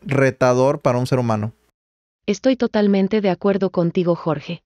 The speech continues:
Speaker 2: Creo que la inteligencia artificial es una herramienta más que puede ayudarnos a realizar tareas que antes eran imposibles de hacer. Pero eso no significa que las personas deban quedarse sin empleo.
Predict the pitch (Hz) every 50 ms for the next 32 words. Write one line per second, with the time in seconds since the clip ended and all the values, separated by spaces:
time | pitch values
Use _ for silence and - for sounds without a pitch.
0 | _ _ _ _ _ _ _ _ _ _ _ _ _ _ _ _ - - 285 311
1 | - 294 254 220 196 180 180 170 170 - - 196 190 - 220 202 196 - 185 -
2 | 180 170 - 196 185 190 190 185 - 202 202 202 185 190 185 185 185 185 185 180
3 | 175 180 185 185 185 - 202 190 - 202 190 196 185 170 175 170 175 170 170 175
4 | 175 170 - 165 - 156 156 156 160 - - 180 - - 160 151 165 165 170 170
5 | - - 170 170 175 170 180 165 - 170 160 165 160 160 147 143 139 127 - -
6 | 151 135 143 143 135 135 127 131 - - 139 - - - _ _ _ _ _ _
7 | _ _ _ _ _ _ _ _ _ _ _ - 190 190 196 196 190 - 196 185
8 | 185 180 - - 180 185 185 175 - 196 180 - 180 - 180 170 160 160 - -
9 | 160 160 - 190 185 180 175 165 180 165 165 160 160 - 156 143 165 165 156 -
10 | - 131 - - 131 139 143 143 143 139 123 127 - _